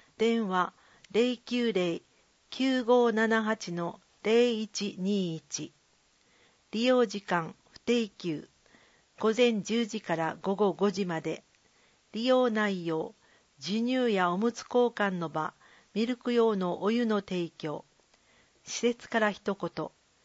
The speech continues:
菊池市ふるさと創生市民広場から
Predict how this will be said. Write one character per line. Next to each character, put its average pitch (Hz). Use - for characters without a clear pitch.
菊 -
池 240
市 185
ふ 208
る 240
さ 254
と 247
創 254
生 220
市 208
民 233
広 226
場 202
か 175
ら 170